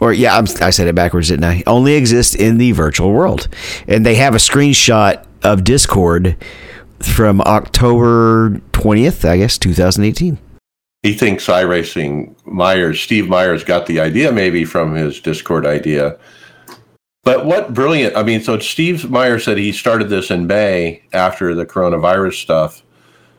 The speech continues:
Speaker 2: And I, he kinda did it, I think, so his people would have something to work on, you know, <laughs> you know, 'cause he couldn't send them out to scan cars and tracks. So, uh, brilliant insight to kinda get the ball rolling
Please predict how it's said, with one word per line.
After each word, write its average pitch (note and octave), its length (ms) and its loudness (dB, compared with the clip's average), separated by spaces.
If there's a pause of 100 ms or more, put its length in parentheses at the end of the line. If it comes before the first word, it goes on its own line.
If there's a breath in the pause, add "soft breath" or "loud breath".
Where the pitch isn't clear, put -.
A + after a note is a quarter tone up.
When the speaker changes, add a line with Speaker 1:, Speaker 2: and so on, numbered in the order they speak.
(440 soft breath)
Speaker 2:
And G#2 180 0
I, G#2+ 260 -2
he G#2 200 -4
kinda C3+ 280 0
did A2 220 0
it, G2+ 80 0
I F#2+ 100 0
think, G2 360 -4 (120)
so F#2+ 220 -6
his F#2 240 -4
people G#2+ 480 -4
would F2 160 -2
have F#2 180 0
something E2 300 -2
to D#2+ 60 -4
work G2 320 -2
on, - 280 -6 (120)
you F2+ 140 -4
know, - 340 -8
<laughs> - 500 -4
you F#2 100 0
know, E2 160 0
'cause F2 200 -4
he F2 80 -4
couldn't E2+ 300 -4
send F2 200 -4
them E2 140 0
out E2 260 0
to D#2+ 120 -4
scan D#2 420 -4
cars E2 400 -2
and D2 120 -8
tracks. F#2+ 440 0
So, E2 320 -2 (420 loud breath)
uh, E2+ 380 -2 (340)
brilliant A#2+ 560 0
insight A2+ 460 -2
to F2+ 180 -8 (140)
kinda G#2+ 240 -2
get A2+ 180 -4
the G#2+ 80 -4
ball G2+ 320 0
rolling G2+ 480 -2